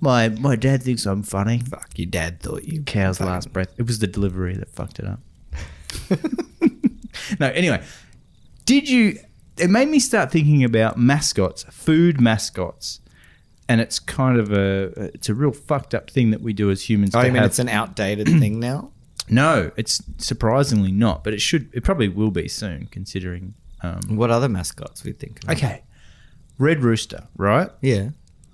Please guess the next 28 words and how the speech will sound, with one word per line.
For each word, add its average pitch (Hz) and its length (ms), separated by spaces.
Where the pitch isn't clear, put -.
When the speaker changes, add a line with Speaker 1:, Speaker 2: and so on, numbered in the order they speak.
Speaker 1:
I 123 40
mean, 120 180
Red 143 200
Rooster 135 360
is 117 220
a 107 60
rooster, 95 540
but - 260
that's - 220
it. 101 220
Speaker 2:
Yeah. 98 200
Speaker 1:
The 110 160
mascot 143 460
for 139 100
the 120 60
kids' 147 300
meal 101 280
is 113 160
Chicky. - 480
And 120 120
he's 110 120
Speaker 2:
So 123 60
you're 120 140
Speaker 1:
re-, 202 160
Speaker 2:
eating. 95 260
Speaker 1:
he's 147 240
really 185 320
happy. 151 500